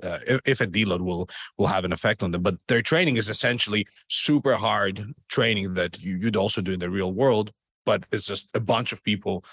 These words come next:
doing the same thing and then seeing if that works. But I think the, I think sometimes people will be like, "Oh yeah, it's just a study on the isokinetic dynamometer where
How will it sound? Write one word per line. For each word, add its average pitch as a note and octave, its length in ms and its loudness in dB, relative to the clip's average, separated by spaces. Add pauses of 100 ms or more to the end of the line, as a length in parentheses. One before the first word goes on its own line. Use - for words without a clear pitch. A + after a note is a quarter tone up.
(280)
doing B2+ 220 2
the F#2+ 100 0
same G2+ 260 0
thing F2+ 260 -2
and E2+ 100 -6
then F2 180 -6
seeing F2 300 0
if - 120 -12
that D2+ 180 -2
works. E2 380 -6 (440)
But F2 80 0
I F2+ 80 0
think F#2+ 260 0
the, F2 300 -2 (520)
I G2+ 40 -6
think A2+ 200 0 (160)
sometimes G#2+ 500 0
people G2+ 240 -2
will G2 80 -2
be A2 100 -2
like, G#2 200 2
"Oh G#2 200 0
yeah, G2+ 520 2
it's F#2+ 280 0
just - 300 0
a G2+ 40 -6
study G2 460 2
on F2+ 380 2
the E2+ 240 -2
isokinetic F2+ 920 0
dynamometer F2+ 720 0
where F2 260 -2